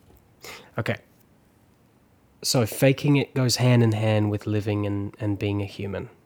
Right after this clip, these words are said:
yeah? Secondly, and hang in with me here. <clears throat> Let's say I have a day on set for a show. I have one scene.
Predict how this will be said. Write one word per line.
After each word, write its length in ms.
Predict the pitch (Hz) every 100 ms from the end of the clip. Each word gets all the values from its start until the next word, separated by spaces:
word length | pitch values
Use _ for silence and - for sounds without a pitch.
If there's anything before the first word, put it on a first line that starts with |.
| -
yeah? 240 | 107 107 - - - - - _ -
Secondly, 640 | - 139 123 107 - - _ _ _ _ _ _ _ _ _ _ _ 120
and 260 | 110 107 - 113
hang 240 | 117 127
in 120 | 123
with 180 | 110 -
me 120 | 98
here. 220 | 104 62 - _ _ - 202 -
<clears throat> 280 | 190 113 98 - _ _ _ _ _ _ _ _ _ _ _
Let's 260 | 143 156 -
say 260 | 175 165
I 160 | - 131
have 140 | 127
a 40 | 117
day 220 | 113 110
on 160 | 113 113
set 320 | - 120 - -
for 240 | - 110
a 180 | - 127 -
show. 380 | - - 78 - - _ - _ _ _ _ _ -
I 80 | 110
have 100 | 104
one 240 | 113 131
scene. 400 | - 113 110